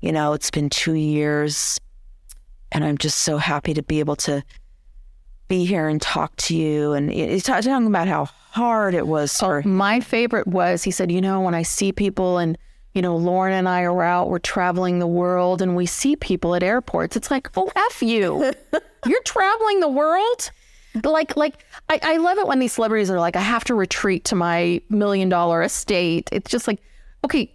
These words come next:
Speaker 2: Chris Harrison, you have money. You got, you were fine. You were not destitute or broke. <laughs>
Speaker 1: Right. He, he, well, he got a ten million dollar payout.
Speaker 2: Yes,
Speaker 1: You know, they
Speaker 2: yes.
Speaker 1: had to, when they fired him, they had to, he had a contract. They had to
Speaker 2: Mm-hmm.
Speaker 1: pay him off. And I think,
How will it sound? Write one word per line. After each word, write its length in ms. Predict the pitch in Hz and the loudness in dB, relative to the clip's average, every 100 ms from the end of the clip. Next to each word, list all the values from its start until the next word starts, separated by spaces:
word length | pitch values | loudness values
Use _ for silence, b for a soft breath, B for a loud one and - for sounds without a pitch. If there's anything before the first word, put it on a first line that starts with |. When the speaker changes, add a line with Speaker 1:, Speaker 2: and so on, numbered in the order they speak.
| - | -10
Speaker 2:
Chris 180 | - 370 | -4 0
Harrison, 400 | 403 403 427 381 - | 2 2 0 -2 -2
you 220 | 233 262 392 | 0 2 2
have 220 | 370 381 | 2 2
money. 420 | 262 180 175 269 - - - | 2 2 2 0 -4 -20 -6
You 200 | 190 254 | 0 2
got, 240 | 311 311 - | 2 0 0
you 180 | 233 339 | 0 2
were 100 | 403 | 2
fine. 420 | - 226 120 - - - - | 0 0 0 -4 -12 -18 -4
You 100 | 214 | 0
were 100 | 269 | 2
not 180 | 269 285 | 2 2
destitute 460 | 240 247 269 - 262 | 0 0 -2 0 0
or 80 | 196 | 0
broke. 380 | 185 170 170 - | 0 -2 -4 -8
<laughs> 100 | - | -4
Speaker 1:
Right. 240 | 508 539 - | -2 0 0
He, 140 | 427 403 466 | 0 0 0
he, 120 | 415 - | 0 2
well, 180 | 285 269 | 2 2
he 180 | 269 320 | 2 2
got 240 | 277 415 | 2 2
a 40 | 349 | 0
ten 320 | - 254 247 | -2 0 2
million 240 | 240 226 208 | 2 2 2
dollar 260 | 185 165 | 2 2
payout. 100 | 196 | 0
Speaker 2:
Yes, 400 | 254 294 233 180 | 2 2 2 2
Speaker 1:
You 80 | 208 | 2
know, 100 | 247 | 0
they 100 | 226 233 | 0 2
Speaker 2:
yes. 280 | 294 277 - | 2 2 0
Speaker 1:
had 160 | 220 | -2
to, 80 | 208 - | -4 -6
when 140 | 196 208 | 0 2
they 120 | 190 | 0
fired 440 | - 226 269 190 160 | 0 0 2 2 2
him, 240 | 147 160 | 0 0
they 100 | 160 | 2
had 200 | 170 170 | 0 0
to, 160 | 165 147 B B - | 0 -2 B B -2
he 80 | 185 | 0
had 100 | 185 | 0
a 20 | |
contract. 640 | - 190 180 - 113 127 | 0 0 0 -2 -2 -2
They 80 | 165 | -2
had 80 | 175 | 0
to 60 | 170 | 0
Speaker 2:
Mm-hmm. 80 | |
Speaker 1:
pay 160 | 165 170 | 0 2
him 120 | 160 | 2
off. 240 | 160 - - | 2 0 0
And 80 | 147 | -2
I 60 | 143 | 0
think, 280 | 160 165 | -2 -4